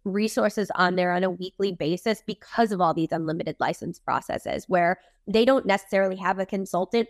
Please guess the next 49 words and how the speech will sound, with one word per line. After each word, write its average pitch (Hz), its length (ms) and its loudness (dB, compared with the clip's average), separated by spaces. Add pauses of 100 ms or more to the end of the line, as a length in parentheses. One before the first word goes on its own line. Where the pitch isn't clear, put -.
holding 214 340 0
their 180 160 -2
hand 185 340 -2
through 214 100 -4
the 175 140 0
application 180 640 -2
process. 269 500 2 (340)
So 226 120 -2
they're 247 160 4
gonna 254 200 2
just, 220 280 -4
you 180 60 0
know, 175 100 0
fill 196 240 0
out 202 180 4
a 202 40 -2
form 185 440 0
or 160 120 -6
enter 202 280 -2
into 208 300 2
a - 20 2
lottery, 175 540 0
and 180 100 -2
then 175 100 0
all 175 100 0
of 185 40 0
a - 40 -2
sudden 190 160 -2
they're 190 100 0
gonna 190 180 -2
have 185 180 0
this 180 180 -4
business. 226 440 -2
Well, 208 120 -2
they 233 100 4
didn't 277 260 0
have 190 420 0 (440)
a 226 60 2
six-month 214 600 0
or 190 120 4
a 190 60 0
year-long 190 500 2
crash 285 360 0
course 175 280 -2
to - 100 -2
actually 180 320 0
get 185 200 -4
that 160 200 2
license. 220 580 0